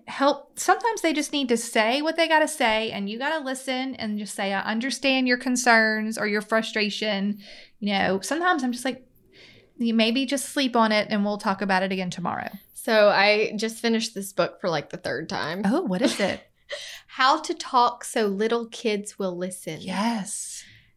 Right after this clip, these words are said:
Speaker 2: And I have found that these methods not only work on your children,
Speaker 1: Perfect.
Speaker 2: but on your husbands.
Speaker 1: Oh, and your clients?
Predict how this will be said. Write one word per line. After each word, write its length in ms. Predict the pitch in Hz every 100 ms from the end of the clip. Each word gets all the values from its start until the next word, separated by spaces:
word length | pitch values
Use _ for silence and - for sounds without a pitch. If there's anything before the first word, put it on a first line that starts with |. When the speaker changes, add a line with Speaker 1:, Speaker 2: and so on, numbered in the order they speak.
| _
Speaker 2:
And 200 | 226 226
I 80 | 240
have 180 | 240 254
found 480 | - 381 359 247 233
that 140 | 226
these 200 | 226 220
methods 540 | 226 254 254 95 226
not 160 | 226 220
only 240 | 247 294
work 260 | 262 247 247
on 140 | 233
your 100 | 202
children, 520 | 196 - 269 269 80 -
Speaker 1:
Perfect. 500 | 226 214 185 - - -
Speaker 2:
but 160 | 214 165
on 180 | 202
your 140 | 180 165
husbands. 720 | 220 226 - 302 440 - -
Speaker 1:
Oh, 240 | 233 302 285
and 160 | 220 233
your 80 | 233
clients? 540 | 226 233 320 - -